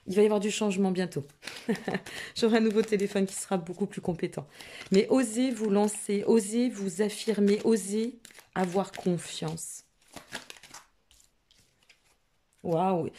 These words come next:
il y a une renaissance, hein. Il y a une vraie renaissance pour vous en ce mois de novembre, hein. C'est incroyable, hein. Je vous assure, c'est une renaissance, hein, qui vous attend à tout point de vue, hein. Le phénix renaît de ses cendres.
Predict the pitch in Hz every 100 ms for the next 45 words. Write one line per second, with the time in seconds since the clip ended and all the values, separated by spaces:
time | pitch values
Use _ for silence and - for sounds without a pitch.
0 | - - 180 185 180 190 175 175 175 165
1 | - - 165 170 165 170 165 160 165 -
2 | 202 - 156 151 151 147 151 151 147 143
3 | 143 139 165 - _ - 165 151 147 -
4 | 180 208 156 175 - _ _ _ _ _
5 | _ _ _ _ _ 180 165 170 - 254
6 | - 190 - 160 196 226 220 185 175 -
7 | 151 - 160 165 165 156 165 160 - 269
8 | 220 233 190 160 160 _ _ _ _ _
9 | _ _ _ _ _ _ - - - 196
10 | 208 220 233 254 202 185 196 202 180 -
11 | 190 285 269 175